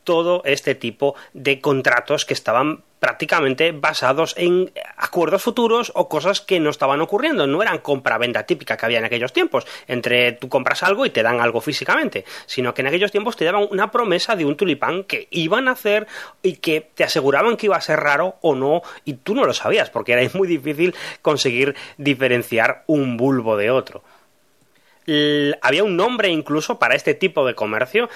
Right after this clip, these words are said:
que era Wundhandel, eh, comercio del aire, realmente.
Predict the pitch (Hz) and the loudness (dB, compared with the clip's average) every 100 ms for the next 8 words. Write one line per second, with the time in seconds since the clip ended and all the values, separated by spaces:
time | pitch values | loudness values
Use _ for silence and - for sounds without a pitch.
0 | - - 139 160 160 135 208 202 - 202 | -14 -2 0 2 0 -2 0 2 2 0
1 | 180 196 254 - - 117 117 98 - _ | 2 0 -2 -10 -8 -4 -2 -4 -8 _
2 | 165 147 175 196 - 131 113 135 190 110 | 0 2 2 0 0 2 2 4 2 2
3 | 101 104 131 120 113 104 98 101 | 0 2 2 2 0 -4 -6 -10